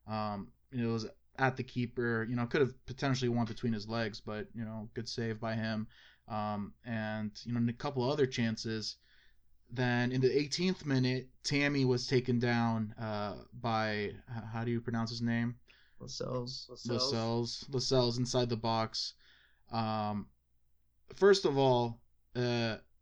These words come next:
Speaker 1: you know, I'll make, I'll note that the commentators were arguing that Tammy was shielding the ball,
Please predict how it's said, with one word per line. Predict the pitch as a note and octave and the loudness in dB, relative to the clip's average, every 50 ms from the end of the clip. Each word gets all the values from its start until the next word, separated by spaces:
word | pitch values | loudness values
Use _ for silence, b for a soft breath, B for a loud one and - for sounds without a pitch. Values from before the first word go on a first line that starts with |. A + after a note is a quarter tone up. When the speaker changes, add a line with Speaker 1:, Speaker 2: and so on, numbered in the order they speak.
| _ - | _ -2
Speaker 1:
you | B2 C3 | 0 0
know, | B2 A#2+ A#2+ - | 2 0 0 0
I'll | B2 C3+ C3 | 0 0 2
make, | C3+ C#3+ C#3 A#2+ G#2 | 2 2 2 2 2
I'll | C3 C3 C3 | 2 2 4
note | C3 B2+ C3 C3+ C3 B2+ C3 | 4 4 4 4 4 4 4
that | C3+ B2+ B2+ | 2 -2 0
the | - A#2+ | -2 -4
commentators | - - D3 D3+ D#3 D3+ C#3+ C3+ C3+ C3 B2+ B2+ B2 | -2 0 2 2 2 2 4 6 8 8 8 6 4
were | C3 B2+ | 2 0
arguing | - B2+ C3+ C3+ B2+ B2 B2+ B2 A#2+ | 2 4 4 4 4 4 2 0 2
that | A#2 A#2 A#2 - | 0 0 -2 -4
Tammy | - - C#3+ D3 D3 C#3 C3+ B2+ | -6 -4 -2 0 2 2 4 4
was | A#2+ B2 A#2 - | 4 4 2 2
shielding | - - - D3+ E3 E3 D#3+ D#3 D3+ D3 | 0 0 0 2 2 0 0 -2 0 0
the | C3+ A#2+ | 0 0
ball, | A2+ A#2+ B2 A#2+ A#2 A#2 A#2 A#2 A#2 | 2 2 2 2 4 2 2 0 -2